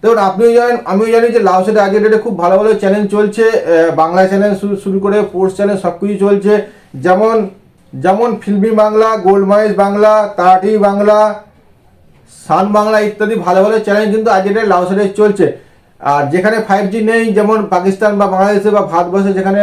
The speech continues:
ফাইভ জি চালু হচ্ছে না, সেই যে এলাকার মানুষ কিন্তু খুব ভালোভাবে খুব, আহ, লাউসেটকে সেট করছে এবং দেখছে। কিন্তু আমরা যারা ফাইভ জি এরিয়ায় থাকি বা, আহ, যেখানে ফাইভ জি চালু হয়েছে, আহ, আমরা কিন্তু দেখতে পাচ্ছি না। ফাইভ জি ফিল্টার এলএনবি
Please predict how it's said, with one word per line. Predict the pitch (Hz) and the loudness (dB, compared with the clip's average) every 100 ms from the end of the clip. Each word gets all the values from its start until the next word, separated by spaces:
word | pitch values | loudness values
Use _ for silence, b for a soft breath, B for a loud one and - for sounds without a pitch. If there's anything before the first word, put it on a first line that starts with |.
| 196 | 0
ফাইভ | 185 170 | 0 -2
জি | 190 | -2
চালু | 185 185 196 | 0 2 2
হচ্ছে | 196 220 | 2 -4
না, | |
সেই | 190 190 | -2 0
যে | 202 - | -2 -2
এলাকার | 180 185 208 | -4 -4 -2
মানুষ | 190 180 185 | -2 -2 -4
কিন্তু | 202 202 220 247 247 B B _ | -4 -6 -4 -6 -6 B B _
খুব | 220 160 | -4 -2
ভালোভাবে | 175 190 208 220 220 | 0 2 2 2 0
খুব, | 240 233 - | -2 -4 0
আহ, | 175 170 | 2 2
লাউসেটকে | 170 175 185 196 220 196 | 2 2 0 -2 -2 -2
সেট | 196 190 | -2 -2
করছে | 208 202 214 | -4 -2 0
এবং | 214 185 | 0 0
দেখছে। | 180 - 180 | -2 -2 -4
কিন্তু | 208 202 226 226 B B B B | -4 -4 -4 -2 B B B B
আমরা | 143 175 196 214 | -6 -2 0 0
যারা | 220 226 - | 0 -2 -2
ফাইভ | 190 180 180 | -2 -2 0
জি | |
এরিয়ায় | 214 208 214 | 0 2 0
থাকি | 196 196 208 | 0 -2 0
বা, | 208 | 0
আহ, | 175 165 156 | 0 -2 -2
যেখানে | 185 202 208 | -2 -2 0
ফাইভ | 175 175 | 0 0
জি | 196 | 0
চালু | 175 175 196 | 0 2 2
হয়েছে, | 202 202 214 | 2 2 0
আহ, | - 165 165 165 - | 0 0 0 0 -2
আমরা | 165 196 | -2 -2
কিন্তু | 196 220 190 | 0 0 0
দেখতে | 185 202 | -2 -2
পাচ্ছি | 196 190 190 | -2 0 0
না। | 160 143 | 0 0
ফাইভ | 170 170 | -2 -2
জি | 196 | -2
ফিল্টার | 202 202 | 0 0
এলএনবি | 180 180 196 220 220 | 0 0 -2 -2 -4